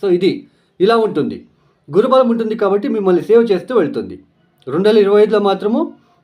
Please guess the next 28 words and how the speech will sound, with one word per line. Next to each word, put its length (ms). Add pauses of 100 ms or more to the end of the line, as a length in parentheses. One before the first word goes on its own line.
(140)
గురుబలము 420
మిమ్మల్ని 520 (380)
సేవ్ 260
చేస్తుందని 420
అర్థం. 380 (2250)
So 80
ఇది, 180
ఇది 400
అండి 280
ధనుసు 340
రాశి 260
వాళ్ళకి 300
పెద్దగా 560
మీరు 300 (120)
థింక్ 260
చేయకుండా 500
దశాభుక్తి 420
చూసుకోండి. 500 (800)
శని 200
భుక్తి, 540
శని 300
దశ 120
జరగట్లేదు, 720 (460)
గురు 120
మహాదశ 380
జరుగుతుంది, 680
fantastic, 560 (320)
no, 120